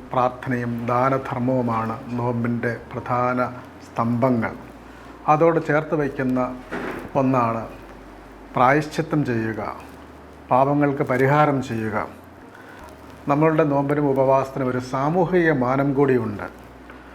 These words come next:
അങ്ങനെ പ്രായശ്ചിത്തം ചെയ്ത്, പരിഹാരം ചെയ്ത്, ജീവിത നവീകരണം വരുത്തിയ ഒരാളുടെ കഥയാണ് ഇന്നത്തെ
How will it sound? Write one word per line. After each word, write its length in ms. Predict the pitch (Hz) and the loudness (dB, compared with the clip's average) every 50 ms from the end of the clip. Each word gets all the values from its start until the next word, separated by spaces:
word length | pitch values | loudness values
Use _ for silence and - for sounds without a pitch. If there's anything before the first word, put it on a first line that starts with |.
| - - - - - | -20 -20 -8 -2 0
അങ്ങനെ 320 | 143 147 160 165 170 165 170 - - - - - | 2 2 4 4 4 2 0 -2 -6 -12 -10 -4
പ്രായശ്ചിത്തം 720 | - 143 147 160 165 - - - 196 175 - - 175 160 151 143 | 0 2 2 2 0 -2 -2 -2 -2 -2 0 0 0 0 2 2
ചെയ്ത്, 260 | 139 139 127 131 131 127 127 127 - - - - - - | 2 2 2 2 2 0 -2 -4 -8 -14 -18 -18 -8 -2
പരിഹാരം 540 | 139 139 151 143 156 165 170 165 165 160 151 - | 2 2 4 4 4 4 2 2 2 0 -2 -2
ചെയ്ത്, 300 | 147 131 120 117 - 117 107 - - - - - - | 0 0 0 0 -2 -4 -6 -8 -12 -18 -16 -6 0
ജീവിത 280 | 127 135 139 143 151 147 139 131 | 2 4 6 6 6 4 4 2
നവീകരണം 440 | 127 123 127 135 127 120 135 127 123 | 2 2 4 2 2 2 0 0 0
വരുത്തിയ 560 | 127 120 123 113 - - 127 123 120 117 113 - - - - - - - - - | -2 -2 -4 -4 -4 -4 -2 -2 -2 -2 -4 -6 -10 -20 -20 -20 -20 -12 -6 0
ഒരാളുടെ 540 | 135 127 127 120 120 120 117 110 120 120 120 - | 2 4 4 4 4 2 2 2 2 2 2 0
കഥയാണ് 560 | - 117 113 - 147 135 120 110 107 107 110 - - - - - - | -2 -2 2 2 4 4 4 2 0 -4 -6 -8 -12 -18 -18 -10 -4
ഇന്നത്തെ 260 | 135 127 120 127 131 | -2 -2 0 2 2